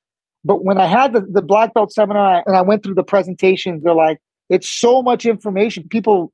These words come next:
were, black belts were, like, completely like, "Oh my God, this is so wild." Goes, "But the way you put it together made it make sense."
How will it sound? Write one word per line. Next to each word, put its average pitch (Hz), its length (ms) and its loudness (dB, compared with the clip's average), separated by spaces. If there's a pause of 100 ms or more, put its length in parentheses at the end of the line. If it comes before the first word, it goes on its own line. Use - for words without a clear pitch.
were, 165 480 0 (600)
black 262 320 2
belts 131 360 -4 (320)
were, 180 140 4
like, 165 220 2
completely 214 500 0
like, 170 180 0
"Oh 220 120 0
my 214 160 -2
God, 202 240 0
this 180 160 -6
is 170 140 -16
so 220 120 2
wild." 190 460 0 (320)
Goes, 180 140 0
"But 175 200 -4
the 180 80 0
way 175 220 2
you 254 200 0
put 160 220 -2
it 208 100 -4
together 175 480 -2
made 180 320 -2
it 190 140 -2
make 170 220 -8
sense." 165 420 -6